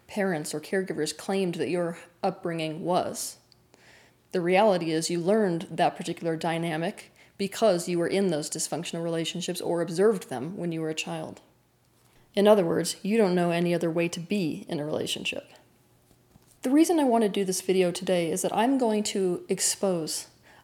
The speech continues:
an entirely other dimension relative to these unhealthy dynamics in our relationships. When it comes to dysfunctional relationship,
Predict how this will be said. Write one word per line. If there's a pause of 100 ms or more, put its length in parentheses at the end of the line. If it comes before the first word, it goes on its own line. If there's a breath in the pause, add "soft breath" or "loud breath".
(140)
an
entirely
other
dimension (640 loud breath)
relative (340)
to
these (100)
unhealthy
dynamics
in
our
relationships. (840 loud breath)
When
it
comes
to
dysfunctional
relationship,